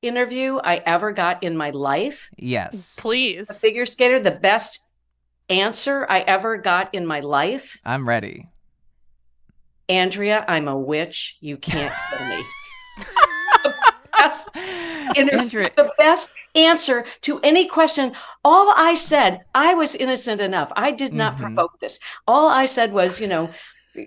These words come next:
Speaker 1: "Twenty-six years old, you know, what, what, you know, uh, what," however I asked it. And
Speaker 3: I
Speaker 1: you,
Speaker 3: think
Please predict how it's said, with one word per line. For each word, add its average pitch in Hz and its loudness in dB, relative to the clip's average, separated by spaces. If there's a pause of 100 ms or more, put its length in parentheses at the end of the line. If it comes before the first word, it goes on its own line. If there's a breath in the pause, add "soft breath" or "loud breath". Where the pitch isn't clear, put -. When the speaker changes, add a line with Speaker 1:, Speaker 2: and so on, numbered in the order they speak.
(140)
Speaker 1:
"Twenty-six 269 -2
years 220 -2
old, 190 2
you 220 -4
know, 160 0
what, 190 -4
what, 202 -2
you 202 -4
know, 170 -2
uh, 180 -2
what," 196 -4
however 277 2
I 208 4
asked 208 0
it. 175 0
And - -4
Speaker 3:
I 285 2
Speaker 1:
you, 392 -2
Speaker 3:
think 415 -4